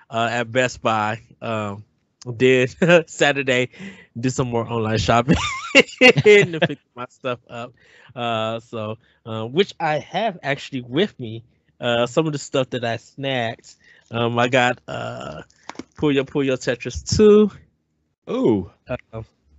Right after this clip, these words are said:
Speaker 1: I got, uh, Splatoon two.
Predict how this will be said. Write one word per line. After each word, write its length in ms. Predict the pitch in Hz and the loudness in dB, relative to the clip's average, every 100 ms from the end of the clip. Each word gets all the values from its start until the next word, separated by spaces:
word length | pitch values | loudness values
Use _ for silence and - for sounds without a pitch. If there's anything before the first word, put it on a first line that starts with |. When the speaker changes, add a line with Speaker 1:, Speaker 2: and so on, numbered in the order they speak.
| - - _ _ - | -20 -20 _ _ -8
Speaker 1:
I 140 | 143 | -6
got, 360 | 135 135 131 - - | -2 2 2 0 -4
uh, 460 | 120 120 117 117 131 - | -2 0 -2 -4 -6 -14
Splatoon 920 | - - 143 123 - - 170 170 165 | -20 -2 0 0 0 4 4 4 -2
two. 380 | - 165 160 | 2 6 6